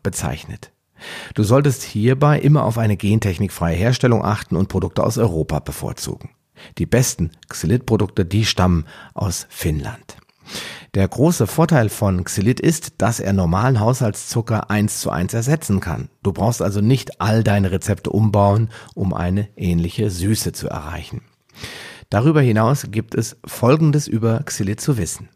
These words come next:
Es eignet sich zum kalorienreduzierten Süßen von Speisen und Getränken. Es enthält vierzig Prozent weniger Kalorien als Zucker.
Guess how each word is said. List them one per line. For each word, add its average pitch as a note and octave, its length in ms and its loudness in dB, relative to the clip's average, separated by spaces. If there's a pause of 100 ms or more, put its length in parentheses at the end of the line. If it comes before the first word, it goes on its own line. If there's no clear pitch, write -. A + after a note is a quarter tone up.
(1080)
Es A2+ 120 -4
eignet D3 360 2
sich C3+ 200 0
zum A#2+ 220 2
kalorienreduzierten G#2 1300 0
Süßen F#2+ 400 0
von D#2 160 -6
Speisen D#2+ 460 0
und E2 160 -4
Getränken. - 560 -6 (280)
Es F2 160 -2
enthält G2+ 360 0
vierzig D3+ 500 0
Prozent G2+ 480 0
weniger A2+ 440 4
Kalorien C#3 440 4
als - 240 -2
Zucker. C#2+ 460 -8